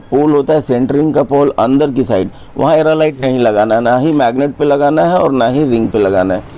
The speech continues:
क्योंकि अगर हम ring या magnet पे पूरा aerolite लगा देंगे और aerolite जब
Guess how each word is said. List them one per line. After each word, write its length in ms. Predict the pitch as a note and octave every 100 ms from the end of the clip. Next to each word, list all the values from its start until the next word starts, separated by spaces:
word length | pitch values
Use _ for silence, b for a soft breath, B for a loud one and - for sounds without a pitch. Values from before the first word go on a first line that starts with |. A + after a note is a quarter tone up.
| B B -
क्योंकि 280 | C#3 C3+ F3
अगर 260 | D#3 D#3
हम 180 | D#3+ D#3+
ring 260 | C3+ D3+ D#3
या 80 |
magnet 420 | D3 C3 C#3+ D3+ B2
पे 120 | D3+ - B B B
पूरा 260 | A2+ C3 D#3+
aerolite 420 | D#3 D#3 D3+ D3
लगा 240 | D3 C#3+ C#3
देंगे 340 | C3+ C#3+ D#3+
और 280 | E3 A2 -
aerolite 380 | A#2+ C3+ C#3+ D3
जब 400 | C3+ C#3+ B2+